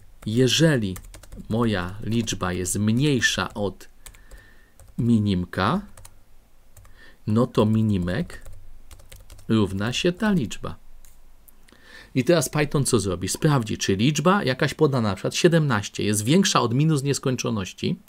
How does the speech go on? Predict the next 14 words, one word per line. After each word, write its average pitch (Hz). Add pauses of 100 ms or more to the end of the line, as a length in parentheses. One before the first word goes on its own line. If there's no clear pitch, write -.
(540)
No 156
jest 180
większa 110
od 101
minus 107
nieskończoności. 101 (840)
No 127
to 247
maksik 151 (160)
będzie 117
miał 143
teraz 156
te -
siedemnaście. 139